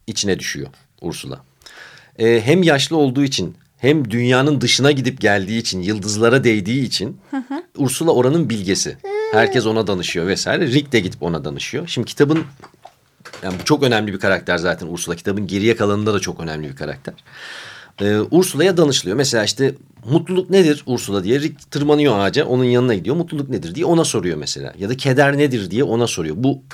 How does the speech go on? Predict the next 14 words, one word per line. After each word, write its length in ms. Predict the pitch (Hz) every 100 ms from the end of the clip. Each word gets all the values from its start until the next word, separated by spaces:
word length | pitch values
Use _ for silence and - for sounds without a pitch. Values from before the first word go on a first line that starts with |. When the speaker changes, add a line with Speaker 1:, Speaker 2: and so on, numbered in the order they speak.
| -
Speaker 1:
kavramları 600 | 123 113 110 113 113 104
da 240 | 92 - _ _ -
kitabın 320 | - 101 113
daha 200 | 107 113
başında 420 | 95 - 113 117
zaten 440 | 143 104 101 147 135
bir 100 | 131
üstünden 400 | 90 - 113 127
geçiyor. 480 | 107 107 104 90 143
Speaker 2:
Hı 40 |
hı. 300 | 269 285 339 - _ _ _ _ _ _ -
Speaker 1:
Ee, 260 | 82 80 76 69 67 -
Susana 420 | - 107 92 85 80
Tamaro. 420 | 87 82 85